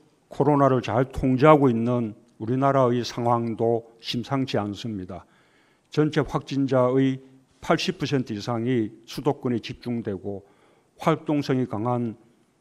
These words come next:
젊은 층 중심으로 확진자가 급증하며 신규 확진자 수가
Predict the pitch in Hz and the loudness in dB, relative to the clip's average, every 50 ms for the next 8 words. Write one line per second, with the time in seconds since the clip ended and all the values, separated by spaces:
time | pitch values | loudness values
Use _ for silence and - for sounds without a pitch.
0 | _ _ _ _ _ - - 151 156 156 151 139 131 - - 127 117 - 113 113 | _ _ _ _ _ 0 4 4 4 6 4 2 0 0 -2 -2 -4 -4 -4 -6
1 | 117 113 - 160 156 139 127 120 117 110 98 - - - - - 143 - - 131 | -4 -2 -2 0 0 0 2 0 0 0 -2 -4 -10 -12 -8 -8 -8 -6 -6 -6
2 | 120 117 120 101 110 98 - 143 - - - 120 113 104 101 107 101 104 110 113 | -4 -4 -4 -4 -4 -6 -8 -8 -10 -8 -8 -8 -8 -8 -8 -8 -8 -8 -8 -8
3 | 104 98 - _ _ _ _ _ _ _ _ - - - 123 117 135 143 131 - | -8 -10 -12 _ _ _ _ _ _ _ _ -12 -8 -6 -4 -2 0 0 0 -2
4 | 143 131 - 139 131 120 123 120 - - 123 110 92 123 127 127 120 - | -4 -4 -2 -2 -2 0 -2 -2 -4 -6 -6 -4 -2 0 -2 -2 -2 -6